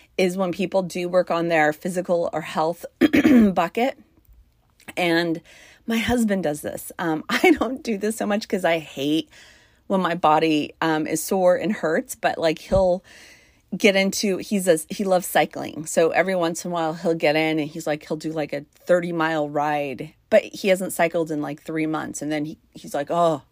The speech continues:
super sore." And I'm like, "Why didn't you just do, like, ten or fifteen miles? Like, w-, did you,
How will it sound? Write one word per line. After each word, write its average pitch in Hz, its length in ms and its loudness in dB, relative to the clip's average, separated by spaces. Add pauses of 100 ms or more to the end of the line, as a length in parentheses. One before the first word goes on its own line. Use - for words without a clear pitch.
(360)
super 170 320 -4
sore." 165 240 2
And 143 100 0
I'm 165 80 -2
like, 180 160 -6
"Why 185 120 -4
didn't 254 200 4
you 277 60 -2
just 247 220 -2
do, 220 100 0
like, 170 180 0
ten 214 220 -6
or 175 80 -4
fifteen 196 500 -6
miles? - 460 -8
Like, 151 120 -4
w-, 151 140 -8
did 170 220 -10
you, - 60 -18